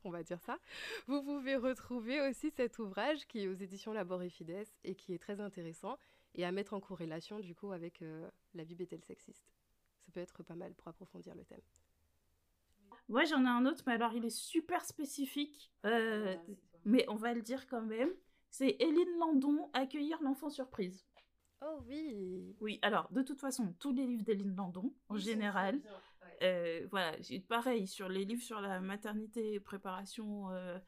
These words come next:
Speaker 2: à la naissance, surtout pour le premier enfant et tout, euh, des fois, vraiment, il y a des choses sur les réseaux vers lesquelles vous allez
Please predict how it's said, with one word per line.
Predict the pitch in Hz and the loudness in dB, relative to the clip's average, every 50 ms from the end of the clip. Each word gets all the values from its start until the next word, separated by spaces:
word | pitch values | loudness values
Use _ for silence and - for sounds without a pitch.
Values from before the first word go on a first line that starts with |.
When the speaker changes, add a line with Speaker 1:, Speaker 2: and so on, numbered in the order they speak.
| _ _ _ _ - | _ _ _ _ -6
Speaker 2:
à | - 190 185 | -2 -2 0
la | 180 185 180 185 | 0 -2 -2 -2
naissance, | 190 196 202 - - 208 208 208 208 | -2 -2 -4 -4 -4 -6 -6 -6 -8
surtout | - - - - 214 208 | -10 -14 -12 -10 -10 -10
pour | 208 196 185 | -8 -8 -10
le | 185 185 | -10 -10
premier | - - 196 196 190 185 | -6 -4 -2 -2 -2 -2
enfant | 185 180 185 - - 190 175 | -4 -6 -8 -10 -10 -10 -10
et | 170 | -10
tout, | - - 262 294 359 349 - - _ - - _ _ - | -6 0 2 2 0 0 -4 -18 _ -20 -20 _ _ 0
euh, | - 185 185 180 180 180 | 2 4 4 4 2 0
des | 170 175 185 190 | -4 -4 -4 -4
fois, | 190 - - - 302 349 381 403 403 392 302 | -4 -6 -6 -4 -2 2 2 2 2 0 -4
vraiment, | - 190 196 196 190 208 226 262 330 370 381 392 403 - _ _ _ - | -6 -6 -4 -2 -2 0 2 2 2 2 0 -2 -8 -12 _ _ _ -10
il | 185 | -8
y | |
a | 170 170 | -8 -6
des | - 185 185 | -4 -4 -6
choses | - - - 359 359 359 349 320 - - - - - _ _ _ _ | -4 -4 -2 0 0 0 0 -2 -4 -10 -18 -20 -20 _ _ _ _
sur | _ - 180 175 | _ -10 -6 -6
les | 175 185 185 | -6 -4 0
réseaux | 185 208 233 247 262 359 370 381 392 415 403 - _ _ _ _ _ _ _ _ _ _ _ _ - - - - - | 2 2 2 2 2 2 4 4 4 2 -2 -6 _ _ _ _ _ _ _ _ _ _ _ _ -18 -16 -16 -12 -6
vers | - 185 185 180 | -2 -2 0 2
lesquelles | 185 202 208 - 285 277 269 269 | 2 0 0 2 4 6 6 6
vous | 220 202 190 190 - 190 | 6 4 -2 -4 -2 0
allez | 220 262 302 | 0 2 2